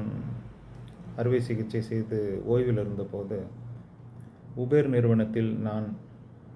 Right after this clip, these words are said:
செக்யூரிட்டி இன்சூரன்ஸ் செய்திருந்தேன். அது மிகவும் பயனுள்ளதாக எனக்கு அமைந்தது. உதாரணமாக, அவர்கள்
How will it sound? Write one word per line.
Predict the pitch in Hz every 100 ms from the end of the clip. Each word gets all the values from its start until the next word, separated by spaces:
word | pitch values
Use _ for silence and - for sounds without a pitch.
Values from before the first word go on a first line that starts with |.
| - - - - - - - -
செக்யூரிட்டி | - 123 120 139 131 104 87 - - - - -
இன்சூரன்ஸ் | 131 120 120 107 98 -
செய்திருந்தேன். | 107 107 98 90 90 - - - - - -
அது | 117 120 127
மிகவும் | 127 120 131 151 170
பயனுள்ளதாக | 117 113 110 107 104 110 113 104
எனக்கு | 101 - 110
அமைந்தது. | 104 95 90 87 - - - - - - - -
உதாரணமாக, | 117 120 131 131 117 110 107 151 - - - - - - -
அவர்கள் | 110 113 117 117